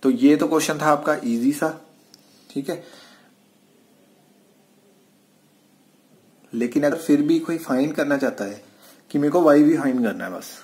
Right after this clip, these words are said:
ठीक है, तो वो टाइम वेस्ट होगा। ये जो हमने ट्रिक लगाई है वो सही है,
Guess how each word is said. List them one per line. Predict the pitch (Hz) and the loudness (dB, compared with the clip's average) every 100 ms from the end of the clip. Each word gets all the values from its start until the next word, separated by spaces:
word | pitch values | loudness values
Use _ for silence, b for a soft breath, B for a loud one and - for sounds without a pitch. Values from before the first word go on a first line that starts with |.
| - - | -20 -2
ठीक | 131 151 | 0 0
है, | - - _ - - | -4 -14 _ -20 -6
तो | 135 | 0
वो | 156 | 2
टाइम | 180 135 147 175 | 2 2 2 0
वेस्ट | 190 185 147 | -2 0 0
होगा। | 110 123 - B B B - | 2 0 -2 B B B -2
ये | 117 147 | 4 4
जो | 175 | 4
हमने | 165 175 - 143 | 0 -2 -6 -2
ट्रिक | 139 160 | 0 2
लगाई | 165 160 156 | 2 4 4
है | 185 | 2
वो | 208 | -2
सही | 208 170 135 | -2 0 0
है, | 90 | 0